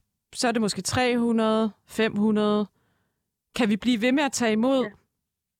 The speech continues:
Speaker 1: ukrainske soldater, uden at der tilføres ekstra ressourcer?
Speaker 2: Nej. Ikke uden, at, at der kommer nogle ekstra ressourcer på, på et eller andet sæt. Det, det vil vi ikke, øh,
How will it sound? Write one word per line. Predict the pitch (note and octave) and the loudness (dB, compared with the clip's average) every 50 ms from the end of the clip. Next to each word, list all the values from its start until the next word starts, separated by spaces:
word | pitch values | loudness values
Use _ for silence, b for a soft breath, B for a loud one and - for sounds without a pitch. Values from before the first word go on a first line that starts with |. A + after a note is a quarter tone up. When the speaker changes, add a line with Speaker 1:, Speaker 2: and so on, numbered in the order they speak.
| _ _ _ | _ _ _
Speaker 1:
ukrainske | A3 G#3 - - A3 A3+ A3+ - - A3 | -4 -2 0 0 0 0 0 -2 -4 -6
soldater, | - A3+ G3 F#3+ G#3+ G#3 G#3 G#3 - - | -4 -4 -2 0 0 0 0 0 0 0
uden | A3 A3+ A#3+ C4 C4 | 0 2 2 2 0
at | A3 F3 F3+ | 0 -2 -2
der | F3+ | -4
tilføres | E3+ - - G3+ G3 - G#3+ F#3 F3 - | -4 -4 -4 -4 -2 -2 -2 -2 0 -2
ekstra | D3 F#3+ - - - G#3+ | -2 -4 -4 -6 -6 -4
ressourcer? | F#3 F#3 - - G3+ F#3+ F#3 F#3+ - G3+ F#3 - _ _ _ _ _ _ _ _ _ _ _ _ _ _ _ _ _ _ _ _ _ _ _ _ _ _ _ _ _ _ _ - | -4 -2 -2 -2 0 0 0 -2 -2 -6 -8 -10 _ _ _ _ _ _ _ _ _ _ _ _ _ _ _ _ _ _ _ _ _ _ _ _ _ _ _ _ _ _ _ -4
Speaker 2:
Nej. | G#3+ A3 - - - - _ _ _ _ _ _ _ _ _ _ _ | -2 -2 -2 -4 -12 -20 _ _ _ _ _ _ _ _ _ _ _
Ikke | D#4 D#4+ D4+ - A3 | -4 -2 0 0 0
uden, | G#3+ A3 A3 F#3+ | 0 0 0 0
at, | E3+ - - - - | -2 -4 -6 -8 -6
at | - G3 G3 - | -4 -4 -2 -2
der | F#3+ F#3 | -4 -4
kommer | F#3 - A3 G3 F#3 E3 | -2 -2 -2 -2 -2 -2
nogle | E3 E3 E3 E3+ E3+ E3 - - | 0 0 0 0 0 0 0 0
ekstra | F#3 - - - F3 | -2 -4 -4 -2 -2
ressourcer | D#3 D3 E3 E3 E3 - F#3 F#3 F3+ - D3+ D3+ - - _ _ _ _ _ _ | -2 0 0 -2 -2 0 -2 -2 0 0 -2 -4 -4 -8 _ _ _ _ _ _
på, | - - F#3+ F3+ E3+ D#3 - - | -4 -2 0 0 0 0 -2 -4
på | - - | -2 -2
et | - | 0
eller | F#3+ F#3 E3+ D3+ | 0 0 0 -2
andet | D#3 E3+ E3+ D#3+ - | -2 -2 -4 -4 -2
sæt. | F3+ F3 - - _ _ _ _ _ _ _ _ _ - | -4 -4 -4 -8 _ _ _ _ _ _ _ _ _ -2
Det, | C4 B3+ - - | -2 -2 -2 -4
det | D4 B3+ | -2 -2
vil | B3 A#3 G#3+ | 0 -2 0
vi | G#3 F#3 F3+ | 0 0 0
ikke, | F#3+ F#3+ - - | 0 -2 -2 -2
øh, | - - | -2 -2